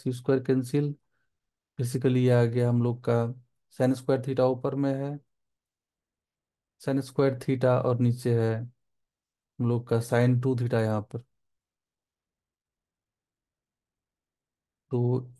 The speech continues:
ये आ गया sine square theta divided by टू sine theta into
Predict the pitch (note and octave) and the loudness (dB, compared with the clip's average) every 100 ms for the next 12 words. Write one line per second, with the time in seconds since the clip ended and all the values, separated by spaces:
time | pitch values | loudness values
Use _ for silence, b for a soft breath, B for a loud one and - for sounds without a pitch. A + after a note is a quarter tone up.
0 | C3+ A#2+ A#2 A2+ A2+ A2+ A2 - - - | -2 0 2 0 2 0 -2 -8 -10 0
1 | B2 B2+ C#3 C#3 C#3+ - _ _ _ _ | 4 4 4 2 -2 -10 _ _ _ _
2 | - B2 - B2+ B2+ B2+ - C#3+ B2 C3+ | -14 -14 0 2 2 0 -6 -8 -2 0
3 | B2+ C3 - B2 A#2+ A#2+ A#2 A2+ A2+ A2+ | 0 -2 -10 -4 -2 0 0 0 -2 -2
4 | A2+ - C3+ C#3 C#3+ D3+ _ _ _ _ | -4 -8 -4 -2 -4 -8 _ _ _ _
5 | _ _ _ _ _ _ _ _ _ - | _ _ _ _ _ _ _ _ _ -2
6 | A#2+ B2 B2 B2 C3 C3+ C3 B2+ - B2+ | 2 2 0 -2 -4 -2 -2 -2 -4 -2
7 | A#2+ B2+ | -2 -4